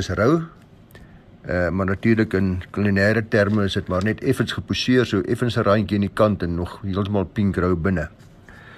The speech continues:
Nou, die kelner, ek gaan aan met die brief. Ek haal aan, die kelner het dit gepresenteer. Die bord was wel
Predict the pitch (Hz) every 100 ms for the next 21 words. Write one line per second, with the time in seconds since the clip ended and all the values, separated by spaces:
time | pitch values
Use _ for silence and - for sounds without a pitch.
0 | - - - - - - - 101 - 165
1 | 190 196 165 - - - - - 117 127
2 | 113 101 113 175 165 - - - - -
3 | - - - - - 104 - 151 160 113
4 | 147 160 185 175 131 - - - - 123
5 | 117 113 - 117 113 104 95 - 135 131
6 | 180 220 - - - - - - - -
7 | - - - - - - - - 95 95
8 | 120 160 156 123 - 101 104 92